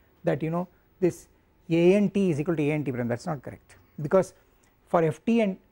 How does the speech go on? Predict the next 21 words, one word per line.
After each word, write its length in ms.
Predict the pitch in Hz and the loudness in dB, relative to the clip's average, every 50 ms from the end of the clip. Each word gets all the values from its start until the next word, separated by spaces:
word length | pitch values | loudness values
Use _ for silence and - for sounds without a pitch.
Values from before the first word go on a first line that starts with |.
| _ - | _ -14
f 160 | 170 - - - | -14 -10 -4 -2
t 120 | 220 220 | -2 0
prime, 340 | 190 - 214 214 214 208 202 _ _ _ _ _ _ _ _ _ - 185 | 2 2 2 2 2 -2 -6 _ _ _ _ _ _ _ _ _ -8 -2
uh, 40 | |
uh, 460 | 160 143 139 - - 151 143 139 - - - | 0 0 0 0 -2 -2 -4 -4 -4 -6 -6
for 120 | - 165 | -4 -4
t 220 | - - - 208 208 | -2 0 0 0 2
and 120 | 190 175 | 2 0
t 80 | 208 185 | -2 0
prime 260 | - 196 180 170 143 | 0 0 0 2 0
different, 440 | 180 170 - 240 240 208 196 - - _ _ _ _ _ _ _ | 0 0 0 0 -2 -2 -4 -8 -14 _ _ _ _ _ _ _
the 80 | - 160 | -4 -4
gamma 420 | 139 123 160 151 165 190 226 226 | -2 0 0 2 4 4 2 2
t 180 | - 233 226 226 | 2 2 2 2
and 140 | 208 180 143 | 2 2 2
gamma 280 | 170 170 180 208 196 | 2 4 4 4 4
t 140 | - 208 190 | 4 2 2
prime 200 | 170 190 190 190 | 2 2 2 2
are 60 | 180 | 0
different, 380 | 147 127 131 - 156 131 98 - _ - - _ _ _ _ _ _ _ _ _ _ _ _ _ - | -2 -4 -4 -4 -6 -8 -8 -10 _ -20 -20 _ _ _ _ _ _ _ _ _ _ _ _ _ -16
okay, 220 | 131 - 170 | -10 -8 -8